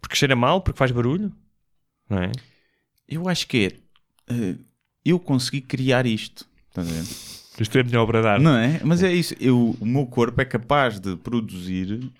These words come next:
Speaker 2: eh, isto. É quase, repara, é quase um superpoder, se tu pensares bem. Se fosse amplificado mil vezes,
Speaker 1: Sim.
Speaker 2: era um superpoder.
Speaker 1: Podias mat-, podias
Speaker 2: Podias
Speaker 1: afastar
Speaker 2: matar
Speaker 1: inimigos,
Speaker 2: pessoas.
Speaker 1: sim.
Speaker 2: Podias, era um superpoder, só que é um superpoder muito fraquinho.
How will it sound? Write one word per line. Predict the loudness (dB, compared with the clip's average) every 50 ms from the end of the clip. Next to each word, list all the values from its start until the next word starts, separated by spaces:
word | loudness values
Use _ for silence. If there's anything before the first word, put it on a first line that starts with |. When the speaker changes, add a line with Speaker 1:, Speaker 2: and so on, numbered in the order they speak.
| _ -10
Speaker 2:
eh, | -8 -6 -4 -4 -6 -4 -4
isto. | -4 -4 -4 -8 _ _ -20 _ -6
É | -4 -4
quase, | -2 2 2 2 2 0 -4 _ -20 -20 -20 -20 -20 -20 -16
repara, | -6 0 0 0 2 0 -4 -8 _ _ _ _ _ _ _ _ _ -6
é | -6
quase | -2 0 2 2 4
um | 2
superpoder, | 2 0 2 2 2 0 0 -2 0 2 2 2 0 -4 -12 -14 _ _ _ _ _ -18
se | -6
tu | -6 -2
pensares | -2 -2 0 0 -2 -2 -2
bem. | -2 -4 -4 -4 -8 -12 _ _ _ _ _ _ _ _ _ _ _ _ _ _ _ _
Se | -14 -10 -8 -8
fosse | -4 0 0 0 2 2
amplificado | 0 0 0 -2 -2 -2 -4 -2 2 2 2 2 2 -2 -6 -16 _ _ _ 0
mil | 2 4 4 4
vezes, | 4 2 2 2 2 -2 -2
Speaker 1:
Sim. | -2 -2 -2 -2 -4 -10 _ _ 0
Speaker 2:
era | 0 2 2
um | 2
superpoder. | 0 0 2 2 0 0 -2 -4 -2 -2 -2 -2 -4
Speaker 1:
Podias | -2 0 0 2 2
mat-, | 0 0 -2 -2 -8 -14
podias | -14 -6 -4 -2 2 2
Speaker 2:
Podias | 2 4 4
Speaker 1:
afastar | 4 4 4 6 6 6
Speaker 2:
matar | 6
Speaker 1:
inimigos, | 4 4 6 6 6 6 6 2 0 -2
Speaker 2:
pessoas. | -2
Speaker 1:
sim. | -4 -4 -4 -4 -6 _ -16 _ _ _ _ _ _ _ -10
Speaker 2:
Podias, | -4 -2 0 2 2 0 0 -2 -4 -6
era | -6 -2 -2 0 0
um | 0
superpoder, | -2 -2 -2 -2 -2 -2 -2 -6 -4
só | -4 -6
que | -4 -4
é | -6
um |
superpoder | -4 -4 -2 -2 0 0 2 2
muito | 2 2 0 0
fraquinho. | 0 -2 -2 0 -2 -4 -4 -6 -10